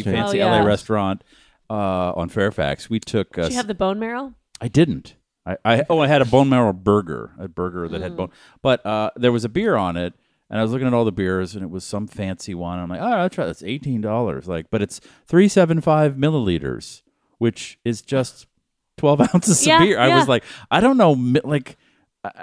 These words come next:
Speaker 3: It's
Speaker 2: so
Speaker 3: just, like,
Speaker 2: they
Speaker 3: cheap.
Speaker 2: changed that because they're like, "Well, people aren't gonna pay eighteen dollars for a
Speaker 1: Okay.
Speaker 2: single bottle of beer."
Speaker 3: Yeah.
Speaker 1: So, you know, when Bearded Baka says, like, "I'll settle for cheap drinks," then, you know,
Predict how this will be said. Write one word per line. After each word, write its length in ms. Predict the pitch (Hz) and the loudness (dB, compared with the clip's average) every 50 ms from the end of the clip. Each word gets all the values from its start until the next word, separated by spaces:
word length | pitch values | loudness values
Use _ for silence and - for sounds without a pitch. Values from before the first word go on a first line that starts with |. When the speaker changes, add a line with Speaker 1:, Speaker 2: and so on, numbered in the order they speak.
| - - - | -20 -10 -2
Speaker 3:
It's 180 | - 247 262 - | 0 0 2 4
Speaker 2:
so 100 | 175 160 151 | 4 4 4
Speaker 3:
just, 100 | - 254 | 2 -2
like, 180 | 240 247 247 | -8 -4 0
Speaker 2:
they 140 | 160 160 156 | 2 2 2
Speaker 3:
cheap. 100 | - - | 2 4
Speaker 2:
changed 360 | 185 196 220 226 214 165 156 | 4 4 6 6 4 4 4
that 260 | 156 135 120 117 117 | 4 4 4 4 4
because 280 | - - - 131 113 - | 2 0 2 2 0 2
they're 120 | 127 120 | 2 0
like, 240 | 107 104 101 95 - - | 2 2 0 0 -2 -6
"Well, 380 | - 123 131 123 123 123 120 113 | -12 -10 -6 -2 0 2 2 2
people 300 | - - 175 170 160 139 | 0 -2 -4 -2 -2 -2
aren't 180 | 123 117 113 - | -2 -2 -4 -4
gonna 160 | 127 110 104 | -6 -8 -6
pay 200 | - 120 107 107 - | -4 -2 -2 -2 0
eighteen 340 | 117 113 113 - - 127 107 | 0 -2 -2 -2 -2 -4 -2
dollars 360 | 113 107 104 107 107 95 - | -2 -2 -2 0 -2 -4 -4
for 200 | - - 107 101 | -6 -8 -6 -6
a 140 | 90 90 92 87 87 | -6 -6 -8 -8 -4
Speaker 1:
Okay. 180 | - 151 156 185 | -2 0 0 0
Speaker 2:
single 400 | - - - 151 147 139 135 123 | 0 0 0 0 0 0 -2 -4
bottle 380 | 107 92 104 98 107 104 101 98 | -4 -4 -2 -2 -2 -2 -2 -4
of 120 | 92 80 - | -6 -6 -6
beer." 320 | 101 110 101 85 71 62 | -8 -6 -6 -6 -6 -4
Speaker 3:
Yeah. 200 | - 220 214 202 | -4 -2 -2 2
Speaker 1:
So, 140 | 175 160 151 160 | 2 4 4 4
you 160 | 160 151 147 | 2 2 2
know, 160 | 147 147 143 | 2 4 4
when 180 | 147 147 139 123 | 4 4 2 4
Bearded 320 | - 131 131 120 120 98 | 4 4 2 2 0 -2
Baka 440 | - 160 214 285 262 - 143 131 127 | -4 -2 -2 -2 -2 0 0 0 0
says, 400 | 120 - - 135 131 123 113 - | -2 -2 -2 -2 -2 -2 -2 -2
like, 320 | 123 117 113 110 - _ _ _ _ _ - - | -2 -2 -2 -4 -6 _ _ _ _ _ -12 -8
"I'll 140 | 127 127 123 | -6 -6 -4
settle 260 | - 143 139 131 123 | -4 -4 -4 -4 -4
for 180 | - 127 117 | -6 -6 -8
cheap 340 | 107 - - - 143 139 110 | -8 -10 -10 -6 -6 -6 -4
drinks," 460 | 107 123 160 220 214 131 143 - - - | 0 0 0 0 0 -2 -6 -10 -12 -4
then, 360 | - 135 135 139 147 120 - _ _ | 2 4 4 4 4 0 -4 _ _
you 140 | - 147 175 | -8 -6 -4
know, 360 | 151 123 117 127 170 196 - | -2 0 0 0 -2 -4 -8